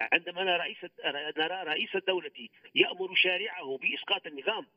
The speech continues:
آه، أعتقد أننا، آه، يجب أن، آه، نطيل هذه المرحلة التعليمية، فكما أننا، كأننا تلاميذ يرسبون،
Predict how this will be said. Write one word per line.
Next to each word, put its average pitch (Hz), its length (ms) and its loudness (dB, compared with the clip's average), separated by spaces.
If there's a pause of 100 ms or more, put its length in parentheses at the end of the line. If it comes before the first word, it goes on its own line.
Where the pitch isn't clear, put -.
(520)
آه، 156 320 0
أعتقد - 400 -4
أننا، 160 600 -2
آه، 143 580 0
يجب 160 280 2
أن، 151 360 -2
آه، 143 560 0 (440)
نطيل 247 640 4
هذه 180 440 -2
المرحلة 175 400 -4
التعليمية، 160 680 0 (360)
فكما 180 420 2
أننا، 220 380 0
كأننا 196 640 2
تلاميذ 185 520 2
يرسبون، 190 600 2